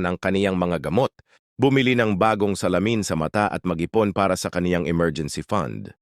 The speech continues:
Sabi niya ang benepisyong ito ay malaking tulong para sa kanya. Dahil ngayon ay hindi na siya masyadong nag-aalala tungkol sa kanyang gastusin sa gamot at pagkain. Isa pang halimbawa ay si Lola Maria, isang six na o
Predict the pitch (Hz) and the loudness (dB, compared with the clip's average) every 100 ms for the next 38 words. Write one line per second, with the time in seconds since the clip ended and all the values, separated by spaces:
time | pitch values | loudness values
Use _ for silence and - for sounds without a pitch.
0 | _ _ _ - 120 117 120 120 101 113 | _ _ _ 0 2 4 2 2 0 0
1 | 104 104 - 110 - 92 90 101 85 90 | 2 2 0 -2 -2 -2 0 0 2 0
2 | 85 78 82 76 - 104 95 85 82 76 | 0 -2 -4 -6 -2 0 0 0 -4 -6
3 | 76 73 71 67 71 65 - _ _ - | -6 -8 -8 -8 -8 -10 -16 _ _ 0
4 | 107 120 113 113 120 127 117 104 95 104 | 2 4 4 2 4 2 2 0 0 0
5 | 101 104 95 98 82 - 107 101 90 85 | 0 -2 -2 -2 -2 0 0 0 0 0
6 | 76 65 87 65 71 76 87 64 _ _ | -2 -4 -4 -2 -2 -2 -4 -6 _ _
7 | _ - 139 143 147 139 123 123 113 117 | _ -2 2 2 2 2 0 2 2 2
8 | 110 123 127 117 117 101 110 120 92 - | 0 -2 0 0 0 2 2 2 0 -2
9 | 95 101 131 87 71 53 - _ _ _ | -2 0 0 0 -2 -8 -18 _ _ _
10 | 117 165 175 156 151 139 147 139 92 110 | 0 2 2 4 2 2 4 4 2 0
11 | 120 127 131 110 110 139 127 71 92 110 | 2 4 4 2 2 2 0 0 -2 -2
12 | 95 - 151 - 123 110 | -2 -2 -4 -2 -2 0